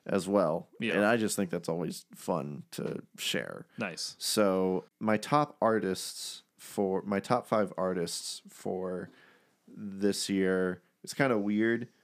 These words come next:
Speaker 1: Not really weird, but it's, it makes sense.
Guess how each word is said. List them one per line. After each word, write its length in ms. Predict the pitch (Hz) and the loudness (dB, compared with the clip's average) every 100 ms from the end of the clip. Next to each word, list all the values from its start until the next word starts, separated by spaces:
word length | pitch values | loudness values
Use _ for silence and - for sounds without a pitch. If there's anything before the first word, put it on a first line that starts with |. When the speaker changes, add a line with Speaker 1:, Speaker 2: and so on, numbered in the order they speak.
| _ _ | _ _
Speaker 1:
Not 300 | 135 151 131 | 4 6 6
really 280 | 117 135 156 | 4 4 6
weird, 500 | 151 165 170 165 135 | 4 4 4 2 0
but 380 | 117 107 101 - _ _ 104 | 4 4 4 0 _ _ -2
it's, 640 | 101 - - - - - _ - _ _ | -2 -4 -10 -12 -16 -20 _ -20 _ _
it 140 | 120 | 2
makes 200 | 120 107 | 4 4
sense. 280 | - 98 87 | 2 0 0